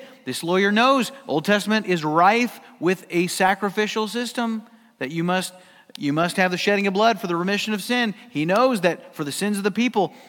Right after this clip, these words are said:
that the priest must perform sacrifice. So he knows all of this. Christ says, "You just gotta keep the law perfectly and you'll have eternal life." The next words out of his mouth ought to be, "I,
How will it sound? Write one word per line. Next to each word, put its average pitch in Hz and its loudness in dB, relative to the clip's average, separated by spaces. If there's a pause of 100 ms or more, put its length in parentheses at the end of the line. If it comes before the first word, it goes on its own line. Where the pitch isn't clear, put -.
that 127 -8
the - -10
priest 196 -4
must 185 -2
perform 196 -4
sacrifice. 220 0 (100)
So 294 -2
he 285 2
knows 302 2
all 359 8
of 349 4
this. 233 4 (1120)
Christ 330 4
says, 285 2
"You 254 0
just 262 0
gotta 269 4
keep 247 -2
the 233 0
law 233 6
perfectly 240 0
and 185 -2
you'll 180 -2
have 196 2
eternal 214 0
life." 240 4 (240)
The 185 4
next 254 2
words 247 4
out 240 4
of 240 6
his 226 4
mouth 208 6
ought 214 4
to 220 4
be, 196 0 (1040)
"I, - -6